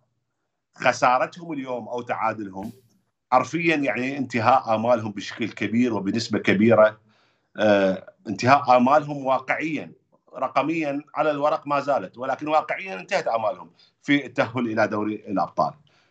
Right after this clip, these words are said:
وهذا اللي صار بعد ال-، آه، نهاية المباراة، خرج تين هاج وقال: "المركز الخامس قد يكون مؤهل إلى دوري الأبطال وعلينا أن نقاتل". معناته شنو؟ معناته المركز الرابع اللي هو الآن يصبح يبتعد عنه بعشر نقاط، كان،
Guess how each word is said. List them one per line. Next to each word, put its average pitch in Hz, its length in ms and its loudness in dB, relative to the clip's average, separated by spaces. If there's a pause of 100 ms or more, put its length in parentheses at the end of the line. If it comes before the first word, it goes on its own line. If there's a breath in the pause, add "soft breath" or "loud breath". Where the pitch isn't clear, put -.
(140)
وهذا 160 340 6
اللي 147 140 2
صار 131 300 2
بعد 135 260 -6
ال-، 131 300 -10
آه، 117 440 -8
نهاية 120 300 0
المباراة، 117 520 0 (340)
خرج 139 360 0
تين 127 180 -6
هاج 123 280 0
وقال: 123 420 2 (300)
"المركز 139 500 0
الخامس 135 680 0
قد 120 220 -6
يكون 117 280 -10
مؤهل 147 480 -6
إلى 107 160 0
دوري 98 200 -6
الأبطال 98 380 2
وعلينا 110 400 0
أن 107 60 -2
نقاتل". 95 460 2
معناته 104 360 0
شنو؟ 151 300 -2 (360 soft breath)
معناته 117 300 2
المركز 151 380 2
الرابع 110 440 -2
اللي 107 300 0
هو 135 220 2
الآن 143 340 4
يصبح 139 520 -2
يبتعد 107 340 -2
عنه 120 240 2
بعشر 131 320 -2
نقاط، 104 480 -2 (420)
كان، 110 340 2